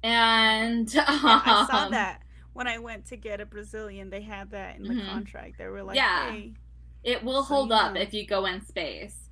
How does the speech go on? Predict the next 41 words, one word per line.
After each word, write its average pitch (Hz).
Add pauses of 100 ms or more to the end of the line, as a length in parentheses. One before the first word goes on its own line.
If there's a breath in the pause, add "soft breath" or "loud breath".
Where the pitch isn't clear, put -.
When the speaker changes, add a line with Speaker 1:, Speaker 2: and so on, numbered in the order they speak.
(500 loud breath)
Speaker 1:
And, 240 (100)
uh, 247
so 254
he 277
decides 233
to 233
eat -
her 214
out. 202 (560 soft breath)
And 311
so 339
that's 339
a 640
nice 330
surprise 233
she 240
wakes 196
up -
to. 190 (360 soft breath)
And, 659
you 622
know, 587 (160)
she's, -
like, 679 (160)
a -
little 233
put 233
off 196
by 175
it, 185
but, -
like, 508 (160)
you 247
know, 208 (800)
it's, 370
he's 320 (160)
doing 554
a -
pretty 339
good 247
job. 196